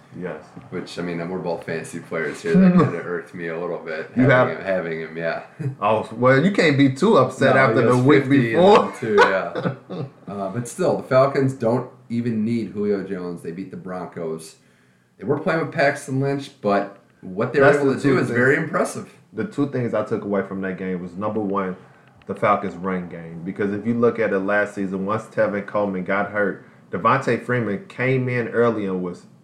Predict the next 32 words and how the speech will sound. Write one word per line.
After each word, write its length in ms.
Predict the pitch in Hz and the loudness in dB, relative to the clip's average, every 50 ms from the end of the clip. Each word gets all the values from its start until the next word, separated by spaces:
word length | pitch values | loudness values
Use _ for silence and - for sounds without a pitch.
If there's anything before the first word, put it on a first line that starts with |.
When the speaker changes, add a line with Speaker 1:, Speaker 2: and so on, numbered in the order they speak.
| _ - | _ -4
Speaker 1:
taking 340 | - 147 139 135 123 117 | -2 0 0 0 0 2
over 220 | 120 123 117 110 101 | 2 2 2 2 0
the 100 | 101 92 | -2 -4
N 160 | 98 101 98 | -4 -4 -4
F 200 | 92 90 - - | -6 -6 -4 -4
L. 280 | 95 90 85 85 82 - - - - _ _ | -2 -2 -2 -2 -6 -8 -12 -20 -20 _ _
But 140 | 101 95 98 | -8 -8 -4
you 60 | 98 | -4
could 140 | 113 101 - | -4 -4 -2
see 180 | - 117 107 | -2 -4 -4
towards 320 | 110 - 113 107 101 90 95 | -2 -2 -2 -2 0 -2 -4
the 140 | 101 98 | -6 -4
end 120 | 107 101 101 | -4 -4 -4
of 80 | 92 | -4
the 60 | 95 98 | -4 -6
season, 380 | - - 123 127 98 90 95 | -6 -4 -4 -4 -2 -4 -6
he 60 | 98 | -8
started 540 | 92 - - - 98 95 92 90 90 - - - - | -8 -8 -4 0 0 0 0 -2 -6 -12 -18 -14 -8
wearing 420 | 98 101 104 104 98 95 92 92 | -4 -2 -2 0 0 -2 -4 -2
down 440 | 90 101 110 110 101 92 90 90 - - - | -2 -2 -2 0 -2 -2 -4 -6 -10 -14 -8
and 120 | 107 107 104 | -6 -4 -4
he 80 | 113 | -2
was 180 | 101 98 95 - | -2 -2 -4 -4
slowing 300 | - 110 104 101 98 95 92 | -4 -2 -2 0 0 0 0
down. 200 | - 120 110 101 | 0 0 -2 -2
So, 220 | - 104 95 90 - - | -2 -2 -2 -2 -2 -4
but 200 | 95 90 - - | -8 -10 -6 0
this 320 | 147 196 247 - - - - | 2 2 2 2 0 -6 -6
year, 400 | 110 104 101 101 101 101 - - - - - - - | -2 0 0 0 0 -2 -8 -14 -20 -20 -20 -10 -6
with 140 | 98 101 95 - | -6 -6 -2 0
Tevin 320 | 135 123 117 117 117 110 | 0 0 2 2 -2 -2
Coleman 400 | - 131 120 113 104 98 90 - | -2 -2 -2 -2 -2 -2 -4 -6